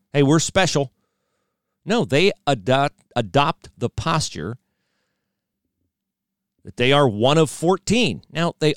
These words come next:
are one of fourteen in terms of membership. They are not one of fourteen in terms of accomplishment and power.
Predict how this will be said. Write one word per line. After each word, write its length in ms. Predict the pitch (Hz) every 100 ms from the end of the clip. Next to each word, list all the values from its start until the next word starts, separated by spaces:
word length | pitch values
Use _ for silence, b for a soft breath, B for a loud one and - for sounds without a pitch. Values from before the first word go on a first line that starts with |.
| -
are 280 | 175 247 175
one 240 | 120 95
of 120 | 90
fourteen 720 | - 104 101 - 101 110 123 - _ _
in 160 | 131 120
terms 360 | 123 139 120
of 140 | 113 90
membership. 720 | 117 202 185 104 - 80 -
They 140 | 143
are 140 | 170 175
not 380 | 214 269 -
one 200 | - 202
of 120 | 87 -
fourteen 600 | - 92 - 95 90 92 113
in 140 | 113
terms 360 | 131 139 147 127
of 200 | 135 - -
accomplishment 840 | - - 180 196 131 - 120 135 _
and 380 | 123 135 147 139 - _ _ _ _ _ _ _ _ _ _ -
power. 840 | - 208 294 233 190 135 92 -